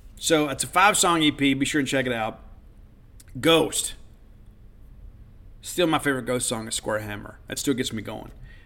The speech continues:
Number three, a band that, uh, has come, kinda come back, and maybe you're not as familiar with them, and that's cool.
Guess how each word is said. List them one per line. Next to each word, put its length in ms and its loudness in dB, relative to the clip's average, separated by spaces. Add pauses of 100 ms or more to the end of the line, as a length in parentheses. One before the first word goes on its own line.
(100)
Number 240 4
three, 560 6 (180)
a 80 -2
band 500 4
that, 240 0
uh, 240 2
has 200 -2
come, 380 -4 (280)
kinda 180 -4
come 220 -2
back, 560 4 (1600)
and 120 -4
maybe 400 2
you're 140 0
not 140 2
as 120 0
familiar 380 2
with 120 2
them, 160 2
and 60 -2
that's 160 -4
cool. 420 -2